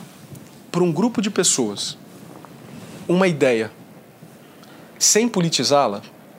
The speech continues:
mesmo que sejam pessoas de ideologias políticas completamente diferentes. Por exemplo, vou dar um exemplo fácil aqui.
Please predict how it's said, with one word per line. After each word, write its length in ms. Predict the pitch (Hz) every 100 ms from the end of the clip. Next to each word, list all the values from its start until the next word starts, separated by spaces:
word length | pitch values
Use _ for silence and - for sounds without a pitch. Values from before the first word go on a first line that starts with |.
| - - - - -
mesmo 400 | 151 214 233 233
que 60 |
sejam 220 | - 196 190
pessoas 380 | 165 - 170
de 40 | 156
ideologias 500 | 156 156 135 160 170
políticas 440 | - 160 - 151
completamente 500 | - 147 180 160 147
diferentes. 400 | 139 135 127 113
Por 140 | - 196
exemplo, 220 | 139 120
vou 80 | 151
dar 80 |
um 40 | 185
exemplo 340 | 180 208 220 -
fácil 420 | - - 160 - 139
aqui. 220 | -